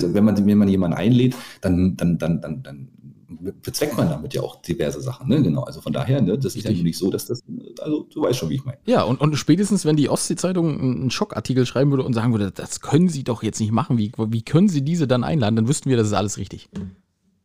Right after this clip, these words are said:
Speaker 1: <laughs> Wir haben alles richtig gemacht.
Speaker 2: Alles
Speaker 1: Ja.
Speaker 2: richtig gemacht.
Speaker 1: Ja, so sieht's aus.
Speaker 2: Ja,
Speaker 1: Ach ja, wir haben
Speaker 2: ja.
Speaker 1: alles, das war eine scheiß Folge, muss ich ehrlich gestehen. Also es war ein bisschen, das war ein bisschen abgehackt alles, aber egal, macht nichts. Dann müssen wir heute, dann müssen die Schiedis auch mal durch und nächste Woche gibt's uns dann mal wieder in live auf, in der Küche und dann ist das auch alle wieder ein bisschen besser.
Speaker 2: Das weißt du noch gar nicht. Ich lass dich hier erstmal vor der, vor der Wohnungstür, musst du alle Tests machen, die es gibt.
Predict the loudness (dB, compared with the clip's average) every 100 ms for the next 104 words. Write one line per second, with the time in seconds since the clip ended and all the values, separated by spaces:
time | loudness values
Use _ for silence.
0 | _ _ _ -4 -2 -2 -2 0 0 2
1 | 0 0 -4 -4 -6 -4 0 0 0 -4
2 | -6 -6 -4 -2 2 0 0 -2 -4 -6
3 | _ _ -14 -12 -4 2 2 4 4 4
4 | 4 4 2 0 -4 -4 -4 0 2 4
5 | 4 2 0 2 4 6 6 6 4 4
6 | 2 0 0 2 2 2 2 2 2 2
7 | 2 2 2 2 2 0 -2 -4 -4 -2
8 | 0 0 0 0 2 2 2 0 -2 -2
9 | -2 -2 -4 2 4 4 4 2 2 4
10 | 6 4 2 0 2 2 2 2 2 4
11 | 2 2 2 2 2 0 0 2 2 0
12 | 0 2 2 2 -2 -4 -2 0 0 0
13 | 0 2 2 2 0 -4 -6 -8 -10 -10
14 | -12 -12 -12 -14 -14 -14 -6 0 2 4
15 | 4 2 -2 -4 -4 0 2 2 2 2
16 | 2 2 2 2 2 2 2 2 4 6
17 | 6 4 4 4 4 4 4 4 4 0
18 | 0 2 0 0 2 2 2 0 -2